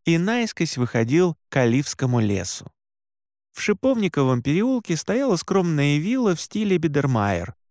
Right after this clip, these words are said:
к песочно-жёлтой штукатурке которой, наполовину укрытой боярышником, лепилась эмалированная вывеска балетной школы. Поступление Йенни в балетную школу,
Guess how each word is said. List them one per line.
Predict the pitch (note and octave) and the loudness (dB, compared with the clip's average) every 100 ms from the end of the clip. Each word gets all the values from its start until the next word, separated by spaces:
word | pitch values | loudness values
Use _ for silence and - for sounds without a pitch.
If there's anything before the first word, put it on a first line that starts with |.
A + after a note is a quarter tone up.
| - | -16
к | - | -6
песочно-жёлтой | G#3+ C4+ A#3+ G3 F3 D3+ G3+ F#3 C#3+ | -2 0 0 2 2 2 2 2 0
штукатурке | - B2+ B2+ - A#3 - | 0 0 0 0 -2 -2
которой, | - E3+ E3 D#3+ D3 - _ | -2 0 0 2 0 -4 _
наполовину | C#3 D3 C#3+ D3 F3+ D#3+ D3+ | -2 0 2 4 4 2 0
укрытой | - D#3 D#3 C#3 | 0 0 2 2
боярышником, | C#3 C#3+ D3 C3+ - - - B2+ B2 _ - | 2 4 2 2 -2 -2 0 0 0 _ 0
лепилась | B2 C3 C#3+ G#3 A#3 G#3+ F3+ - | 2 2 0 0 0 0 -2 -4
эмалированная | C3 A#2+ A2 G#2 B2 F#3 E3+ D#3+ C#3+ B2+ G#2+ | 0 2 2 2 2 2 0 0 2 2 2
вывеска | A#2 E3 E3 D3+ - C3+ | 2 2 0 -2 -2 0
балетной | A2 G2 G2+ - G#2+ G2+ | 0 0 0 -2 -2 -2
школы. | - - G2 F2+ - - _ _ _ _ _ _ _ - | -4 -6 -4 -4 -10 -18 _ _ _ _ _ _ _ -2
Поступление | G#3 - A#3 B3 A#3 A3 G#3+ | -2 0 0 0 0 0 0
Йенни | F3+ G3+ G#3 F3+ D#3+ | 0 0 2 2 2
в | C#3 B2 | 0 0
балетную | D3+ E3 E3 - D3+ | 0 2 0 0 0
школу, | D3 - B3 B3 F3+ A2+ | 0 -4 -2 0 2 0